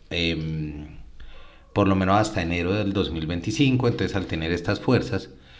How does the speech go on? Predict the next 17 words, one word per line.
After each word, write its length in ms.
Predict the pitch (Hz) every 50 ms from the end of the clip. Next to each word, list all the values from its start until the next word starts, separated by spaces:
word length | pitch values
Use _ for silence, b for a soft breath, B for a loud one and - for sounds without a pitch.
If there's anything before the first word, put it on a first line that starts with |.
| B B B B B B -
¿qué 100 | - 104
es 60 | 101
lo 80 | 107
que 120 | 107 120 117
podemos 340 | - 95 87 82 90 90 95
ver? 320 | 113 135 156 156 151 -
Lo 160 | - 90 90 90
que 120 | 95 90
podemos 320 | - 87 85 90 92 92
ver, 180 | 90 110 104 98
digamos, 460 | 104 107 107 107 107 110 107 - -
es 180 | 110 101 - -
cómo 600 | - - 120 110 110 113 113 110 107 - - - -
empieza 640 | - 98 95 85 80 80 92 101 101 95 - - 110
a 20 | 113
volver 360 | 120 107 85 67 85 78 -
también 760 | - 92 95 98 98 101 107 113 110 98 90 95 - - -